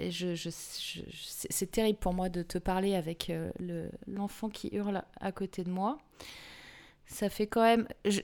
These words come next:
euh, quand j'ai mis play, euh, enfin, quand j'ai mis record, quand j'ai enregistré cet épisode, il y avait pas de bruit. Je me suis dit, « Ok, c'est bon, c'est le moment. » Et là, c'est le drame. Donc tout va bien. A priori,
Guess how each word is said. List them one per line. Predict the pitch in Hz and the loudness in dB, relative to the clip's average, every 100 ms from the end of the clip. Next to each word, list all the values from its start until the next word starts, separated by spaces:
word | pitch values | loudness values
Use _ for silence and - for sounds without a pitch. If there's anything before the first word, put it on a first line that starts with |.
| - | 6
euh, | 208 - | 4 8
quand | 285 | 8
j'ai | 302 320 | 10 10
mis | 294 | 10
play, | 254 269 262 262 262 214 | 8 10 12 12 12 10
euh, | 185 180 | 8 6
enfin, | - 185 | 4 2
quand | 233 | 4
j'ai | 240 | 8
mis | 233 214 | 8 8
record, | 202 240 262 240 220 - | 8 8 8 8 6 0
quand | 208 185 | 2 4
j'ai | 196 | 4
enregistré | 226 233 240 226 - 214 | 6 6 6 2 2 2
cet | 185 185 | 2 0
épisode, | 175 196 196 226 233 - - _ _ _ _ - | -2 0 4 4 4 0 -4 _ _ _ _ -4
il | 190 | 2
y | |
avait | 180 196 | 6 6
pas | 202 | 6
de | 180 | 4
bruit. | 180 180 220 - - - - - - - | 2 2 2 0 -16 -20 -20 -20 -18 -8
Je | - | -2
me | 196 | 0
suis | - 180 | 2 4
dit, « | 190 | 4
Ok, | 185 - 202 | 2 0 0
c'est | - | 0
bon, | 180 185 214 | 0 0 -2
c'est | - 196 | -4 -2
le | 180 | 0
moment. » | 175 170 220 - - - _ _ - - - - - - - | 0 0 -4 -10 -20 -20 _ _ -20 -16 -14 -12 -14 -16 -2
Et | 190 | 2
là, | 170 175 196 - - _ - 151 | 4 2 0 -4 -20 _ -10 -8
c'est | 151 - | -6 0
le | 190 160 | 0 2
drame. | 156 175 196 196 - _ _ _ | 2 0 0 -4 -10 _ _ _
Donc | 180 165 - | -8 -6 -6
tout | - | -2
va | 202 175 | 0 2
bien. | 170 185 - - | 0 -2 -4 -6
A | 185 | -4
priori, | - - 196 190 185 185 175 - | -2 0 0 2 0 -2 -4 -6